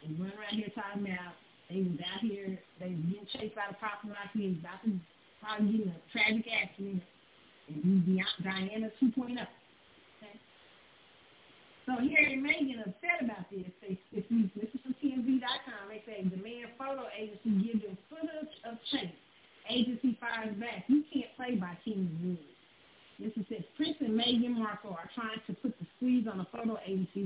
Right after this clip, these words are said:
that claims they're freelance paparazzi who filed a couple Tuesday night, Tuesday night were not,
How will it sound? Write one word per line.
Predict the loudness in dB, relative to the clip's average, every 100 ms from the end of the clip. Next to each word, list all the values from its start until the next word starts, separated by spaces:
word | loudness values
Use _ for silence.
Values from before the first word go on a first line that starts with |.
| -2
that | -4
claims | -6 -4 -6
they're | -8 -2
freelance | -2 0 -4 -10 -12
paparazzi | -12 -10 -10 -10 -10 -8 -6
who | -6 -6
filed | -10 -10 -12
a | -14
couple | -14 -14 -2
Tuesday | -2 -2 -10
night, | -12 -12 -14 -18 -20 -20 -20 -20 -20 -4 6
Tuesday | 6 6 -4
night | -8 -8
were | -8
not, | -8 -8